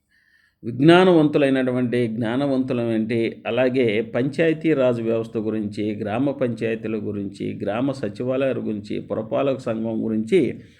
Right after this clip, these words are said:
మంచి నాలెడ్జ్ ఉన్నటువంటి పర్సన్స్ని, వ్యక్తుల్ని ఇక్కడ సెలెక్ట్ చేసుకునే అవకాశం అయితే ఉంది. For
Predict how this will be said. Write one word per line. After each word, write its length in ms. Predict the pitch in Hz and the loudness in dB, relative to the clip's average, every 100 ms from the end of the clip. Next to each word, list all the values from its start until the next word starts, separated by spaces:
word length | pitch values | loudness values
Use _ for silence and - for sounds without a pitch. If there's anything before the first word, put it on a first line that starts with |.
| - - - _ 123 | -20 -20 -20 _ 2
మంచి 360 | 143 196 208 | 4 4 4
నాలెడ్జ్ 560 | 156 127 151 208 196 175 | 4 4 6 8 8 6
ఉన్నటువంటి 800 | 165 151 139 135 135 196 160 117 120 135 | 4 4 2 2 4 4 6 4 0 -2
పర్సన్స్ని, 760 | 165 - 175 170 147 135 127 | -2 0 0 0 -2 0 0
వ్యక్తుల్ని 640 | 110 117 117 135 143 240 269 - | 0 -4 -2 -2 2 2 0 -6
ఇక్కడ 460 | - - 190 143 120 123 | -10 0 4 4 4 0
సెలెక్ట్ 400 | 156 202 - - | -2 -2 -4 0
చేసుకునే 420 | 151 147 - 123 | 0 0 -4 -2
అవకాశం 500 | 117 120 120 113 113 | -2 -2 -4 -2 -4
అయితే 200 | 120 226 | -4 -2
ఉంది. 260 | 160 110 110 | -2 -2 -2
For 180 | 120 | 0